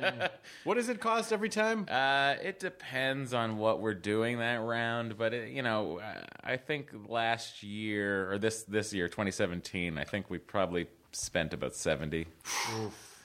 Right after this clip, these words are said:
Speaker 2: Uh,
Speaker 1: Jesus.
Speaker 2: drugs and, uh, and retrievals and transfers and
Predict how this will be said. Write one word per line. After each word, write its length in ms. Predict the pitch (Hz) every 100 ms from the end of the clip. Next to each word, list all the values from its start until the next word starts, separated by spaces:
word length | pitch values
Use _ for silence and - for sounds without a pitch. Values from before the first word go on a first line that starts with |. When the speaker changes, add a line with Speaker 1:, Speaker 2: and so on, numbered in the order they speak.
| _ _ - 82
Speaker 2:
Uh, 280 | 82 78 85
Speaker 1:
Jesus. 220 | 156 101
Speaker 2:
drugs 460 | 107 101 95 87
and, 300 | 92 85 82 80
uh, 420 | 78 67 67 69 69
and 100 | 80 85
retrievals 600 | 80 95 82 76 80 76
and 120 | 76
transfers 640 | - 80 80 - 78 76
and 240 | 71 67